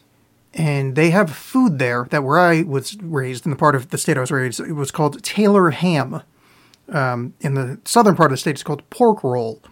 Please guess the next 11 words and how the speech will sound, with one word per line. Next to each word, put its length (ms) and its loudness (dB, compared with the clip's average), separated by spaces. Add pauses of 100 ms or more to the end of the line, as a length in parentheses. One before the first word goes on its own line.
(420)
It 140 -4
is 60 -2
a 280 -4 (100)
roll 680 2
of, 240 -6
um, 360 -6 (1700)
pork 600 0
<laughs> 40 -20
that's 500 0
been, 380 2
um, 380 0